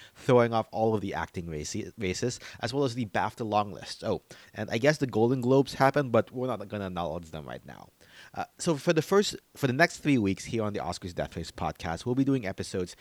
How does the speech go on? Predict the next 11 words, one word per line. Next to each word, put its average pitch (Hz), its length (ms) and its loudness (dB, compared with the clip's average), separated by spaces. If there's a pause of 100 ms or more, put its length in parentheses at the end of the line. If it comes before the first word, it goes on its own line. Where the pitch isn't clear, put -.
(300)
each 175 240 -4
looking 123 240 -4
at 95 100 -6
four 147 300 2
different 127 320 -2
films 90 260 -2
that, 95 140 2 (260)
according 117 380 0
to 104 60 0
Gold 98 260 0
Derby, 151 380 6